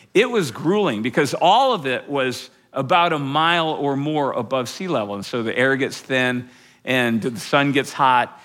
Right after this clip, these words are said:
And so it was a grueling, uh, kind of a trip.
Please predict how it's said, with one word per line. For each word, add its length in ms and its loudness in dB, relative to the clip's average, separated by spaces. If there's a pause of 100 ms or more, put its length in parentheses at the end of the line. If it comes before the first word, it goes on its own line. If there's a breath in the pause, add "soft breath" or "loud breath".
(280 loud breath)
And 160 0
so 360 2
it 160 2
was 300 0
a 180 0
grueling, 960 -2 (380 soft breath)
uh, 400 2 (180)
kind 240 -2
of 80 -2
a 60 -2
trip. 360 0